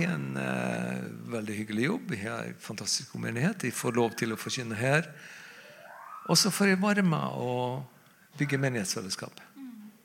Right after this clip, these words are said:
Speaker 1: Og så får jeg, jeg har jo en, hele tiden en dialog med Gud, og det har... det vi har snakket om nå i det siste, at jeg skal være ei, ei støtte i menigheten.
Speaker 2: Mm.
Speaker 1: Der jeg kan.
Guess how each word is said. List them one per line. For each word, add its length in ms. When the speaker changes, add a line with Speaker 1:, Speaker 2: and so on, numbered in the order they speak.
Speaker 1:
Og 60
så 140
får 220
jeg, 240
jeg 80
har 160
jo 120
en, 120
hele 260
tiden 240
en 60
dialog 320
med 160
Gud, 240
og 80
det 320
har... 160
det 180
vi 100
har 80
snakket 260
om 80
nå 100
i 60
det 60
siste, 360
at 140
jeg 80
skal 160
være 240
ei, 140
ei 80
støtte 320
i 80
menigheten. 380
Speaker 2:
Mm. 240
Speaker 1:
Der 120
jeg 140
kan. 180